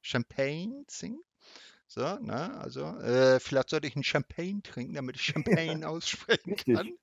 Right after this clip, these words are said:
Speaker 2: Gönn dir mal.
Speaker 1: Na ja, nach dem Match wird Rhino von Crazy Steve attackiert. Also, äh, nichts Besonderes, wird ja die nächste große Digital Media Championship Fehde.
Speaker 2: <laughs>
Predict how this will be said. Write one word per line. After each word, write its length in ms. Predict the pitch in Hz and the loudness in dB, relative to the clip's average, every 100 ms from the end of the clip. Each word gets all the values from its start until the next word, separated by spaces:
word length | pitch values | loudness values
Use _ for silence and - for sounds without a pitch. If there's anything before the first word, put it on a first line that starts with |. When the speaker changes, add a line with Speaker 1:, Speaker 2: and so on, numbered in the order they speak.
| - - | -12 0
Speaker 2:
Gönn 120 | 160 180 | 6 8
dir 100 | 127 | 8
mal. 340 | 101 90 104 _ - | 8 6 4 _ 8
Speaker 1:
Na 140 | 180 | 10
ja, 160 | 156 117 | 12 10
nach 220 | 160 175 | 10 8
dem 180 | 185 175 | 6 6
Match 220 | 170 - | 4 4
wird 160 | 165 143 | 2 6
Rhino 260 | 143 160 | 6 6
von 220 | - 135 | 0 -2
Crazy 300 | - 135 113 | 2 0 2
Steve 360 | 110 - 110 - | -4 -2 -4 -4
attackiert. 560 | - 90 - 95 87 90 | -6 -6 -6 -6 -4 -4
Also, 200 | 95 95 | -6 -6
äh, 640 | 92 - 104 95 98 92 95 110 | -6 -8 -8 -6 -6 -8 -10 -10
nichts 280 | 117 - | -10 -10
Besonderes, 720 | - 95 117 143 131 135 - - | -10 -4 -4 -2 -2 -2 -2 -6
wird 180 | 104 | -4
ja 120 | 110 98 | -2 -4
die 160 | 98 | -4
nächste 400 | 95 92 90 110 | -6 -8 -10 -12
große 640 | - 92 87 104 95 92 92 | -12 -14 -10 -6 -4 -4 -6
Digital 480 | 101 95 92 - 92 | -8 -10 -10 -10 -10
Media 300 | 92 87 87 | -10 -10 -10
Championship 600 | - 123 - - - 92 | -8 -8 -8 -8 -10 -12
Fehde. 460 | - 90 92 151 | -12 -12 -6 -6
Speaker 2:
<laughs> 60 | 190 | -6